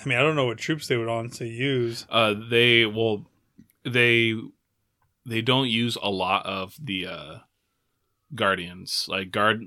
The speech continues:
Speaker 2: like, they pick
Speaker 1: See, that's a, that's, I guess that was a miss from G W. Like, if Sam Hand coulda used bikes as troops.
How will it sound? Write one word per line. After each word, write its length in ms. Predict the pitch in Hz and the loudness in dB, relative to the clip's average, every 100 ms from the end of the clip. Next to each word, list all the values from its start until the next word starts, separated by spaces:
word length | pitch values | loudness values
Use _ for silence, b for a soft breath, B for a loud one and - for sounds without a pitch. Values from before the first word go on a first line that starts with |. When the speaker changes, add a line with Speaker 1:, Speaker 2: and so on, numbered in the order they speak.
| 104 | -2
Speaker 2:
like, 200 | 101 98 | 0 2
they 140 | 104 | 0
pick 140 | - - | 2 8
Speaker 1:
See, 60 | |
that's 180 | 202 214 | 10 10
a, 100 | 220 | 8
that's, 320 | 165 175 180 - _ _ _ _ - | 6 4 2 -2 _ _ _ _ 0
I 60 | |
guess 140 | 175 180 | 2 6
that 80 | 185 | 8
was 140 | 160 | 8
a 60 | 143 | 4
miss 220 | 151 151 | 2 2
from 200 | 156 139 | -2 -2
G 120 | 135 | 4
W. 300 | 131 135 156 | 6 6 4
Like, 160 | 143 131 | 2 2
if 220 | 123 - | -2 -4
Sam 240 | - 147 | 0 2
Hand 240 | 135 139 139 | 4 2 4
coulda 160 | 151 135 | 2 2
used 300 | 131 123 123 | 0 -2 0
bikes 280 | 123 127 | 2 2
as 120 | 127 - | -2 -6
troops. 480 | - 160 - - | -2 -2 -4 -16